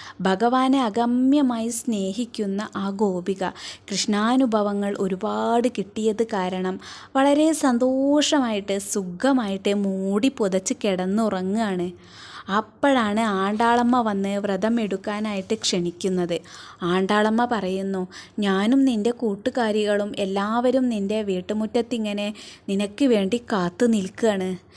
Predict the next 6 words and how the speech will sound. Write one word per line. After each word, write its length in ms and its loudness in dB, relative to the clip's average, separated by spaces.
നീ 220 4
എന്താണ് 580 4
അനക്കമില്ലാതെ 840 0
ഇങ്ങനെ 300 0
കിടന്നുറങ്ങുന്നത്? 1080 -2
നീ 160 4